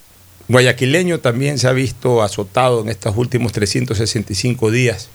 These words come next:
con la cruel muerte. Gustavo González Cabal, el cabalmente peligroso. Gustavo, buenos días.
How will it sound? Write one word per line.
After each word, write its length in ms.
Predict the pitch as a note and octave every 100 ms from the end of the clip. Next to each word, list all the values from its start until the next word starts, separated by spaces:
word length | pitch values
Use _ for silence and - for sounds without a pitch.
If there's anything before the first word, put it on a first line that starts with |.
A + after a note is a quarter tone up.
| - - - - - - - -
con 180 | - A#2
la 100 | G#2+
cruel 300 | G#2+ C3+ C3+
muerte. 460 | B2 B2+ G#2 G2 - - - _
Gustavo 400 | D#3 D#3+ B3 C4
González 380 | A#3+ G#3+ A3+ A3+
Cabal, 280 | G3 G#3+ G3
el 80 | F3
cabalmente 420 | F3+ F#3+ G3 F#3+
peligroso. 440 | E3+ F3 F3+ A#2+ C#3
Gustavo, 340 | C3 D#3+ D3+
buenos 240 | D3 C#3+ B2+
días. 400 | G#2 - -